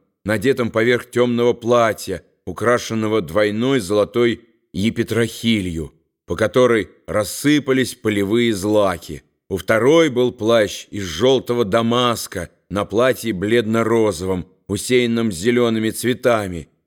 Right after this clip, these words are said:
и с двумя нашитыми большими квадратами в виде коричневых лабиринтов. А третья имела плащ алый, а одеяние изумрудное, вышитое небольшими красными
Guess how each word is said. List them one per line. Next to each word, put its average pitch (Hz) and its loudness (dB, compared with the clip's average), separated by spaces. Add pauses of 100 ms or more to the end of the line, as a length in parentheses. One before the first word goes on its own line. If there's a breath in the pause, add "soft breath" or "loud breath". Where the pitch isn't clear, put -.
и 101 -4
с 95 -6
двумя 117 2
нашитыми 120 -4
большими 143 -2
квадратами 120 0
в 85 -6
виде 104 -2 (300)
коричневых 110 -2 (160)
лабиринтов. 104 -2 (320)
А 85 -6
третья 120 0 (240)
имела 110 0
плащ 107 -2 (100)
алый, 127 0 (200)
а 90 -6
одеяние 110 -2 (120)
изумрудное, 113 0 (280)
вышитое 117 0
небольшими 117 0
красными 113 -2